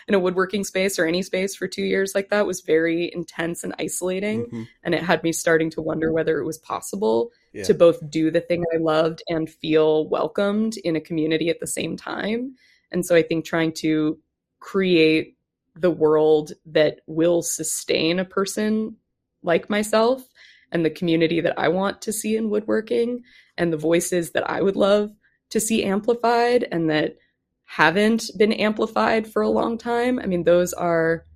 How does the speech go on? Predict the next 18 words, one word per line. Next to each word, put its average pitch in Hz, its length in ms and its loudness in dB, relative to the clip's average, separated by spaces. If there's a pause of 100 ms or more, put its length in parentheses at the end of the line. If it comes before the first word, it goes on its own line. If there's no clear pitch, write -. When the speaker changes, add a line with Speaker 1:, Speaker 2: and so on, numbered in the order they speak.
(260)
Speaker 1:
those 208 180 6
are 233 40 2
the 196 120 4
reasons 180 320 0
why 160 180 4
I 160 60 0
can't 156 320 0 (180)
stop - 720 -2 (440)
with 175 120 -10
the 135 80 -6
Chairmaker's - 540 -8
Toolbox. - 580 -8 (500)
And 156 240 -2
just 151 160 -8
getting 190 220 2
to - 80 -8
see 156 220 -4
people 156 600 -2